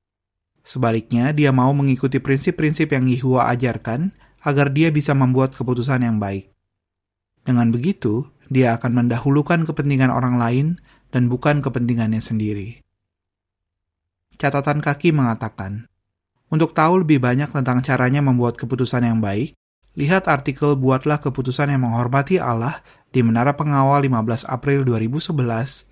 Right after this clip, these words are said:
halaman tiga belas sampai tujuh belas." Akhir catatan kaki. Paragraf dua puluh satu. Pertanyaan.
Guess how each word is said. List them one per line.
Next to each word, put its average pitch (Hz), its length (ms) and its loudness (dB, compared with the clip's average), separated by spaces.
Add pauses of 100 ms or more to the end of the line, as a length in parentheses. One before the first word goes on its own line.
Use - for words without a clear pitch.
(240)
halaman 127 400 2
tiga 120 240 -2
belas 113 320 -2
sampai 110 240 -4
tujuh 110 240 -4
belas." 98 560 -10 (800)
Akhir 170 400 0
catatan 127 480 -2
kaki. 107 480 -10 (1900)
Paragraf 147 560 0
dua 135 240 4
puluh 135 160 4
satu. 120 480 -6 (480)
Pertanyaan. 156 800 -4